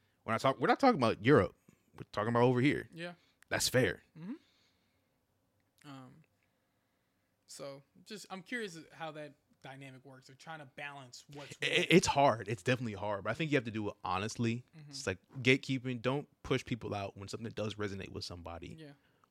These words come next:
Speaker 1: But also,
Speaker 2: And
Speaker 1: let
Speaker 2: don't
Speaker 1: every-
Speaker 2: tell somebody what can resonate for them and what can't.
Speaker 1: Right,
Speaker 2: 'Cause we,
Speaker 1: facts.
Speaker 2: even we can't help that.
Speaker 1: Right.
Speaker 2: You can't help. In fact, that determines what songs you like.
Speaker 1: Yeah.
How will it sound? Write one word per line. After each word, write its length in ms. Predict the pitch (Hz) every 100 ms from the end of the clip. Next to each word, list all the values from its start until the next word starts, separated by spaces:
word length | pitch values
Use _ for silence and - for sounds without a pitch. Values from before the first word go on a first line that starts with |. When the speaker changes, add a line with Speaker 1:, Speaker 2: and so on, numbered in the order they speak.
| -
Speaker 1:
But 140 | 117
also, 600 | 123 131 - 113 107 101 98 _ _ 139
Speaker 2:
And 120 | 131
Speaker 1:
let 100 | 240
Speaker 2:
don't 180 | 156 160
Speaker 1:
every- 140 | 139
Speaker 2:
tell 160 | 330 311
somebody 400 | 269 233 220 202
what 360 | 160 175 220 - -
can 160 | 190
resonate 340 | 190 208 202 202
for 100 | 196
them 120 | 185
and 80 | 170
what 160 | 165
can't. 240 | - 165 131 -
Speaker 1:
Right, 280 | 131 113 -
Speaker 2:
'Cause 140 | 190
we, 60 | 120
Speaker 1:
facts. 360 | 104 - -
Speaker 2:
even 380 | 349 539 466 233
we 160 | 247 349
can't 300 | - 262 233
help 280 | - 233 -
that. 200 | 180 127 _
Speaker 1:
Right. 260 | 220 247 120
Speaker 2:
You 120 | 392
can't 300 | 392 381 330
help. 340 | 226 294 277 247
In 80 |
fact, 340 | 233 320 214 165
that 160 | 302
determines 400 | 359 - 269 254 185
what 140 | 233
songs 300 | - 285 214
you 80 | 196
like. 260 | 160 139 -
Speaker 1:
Yeah. 320 | 277 285 101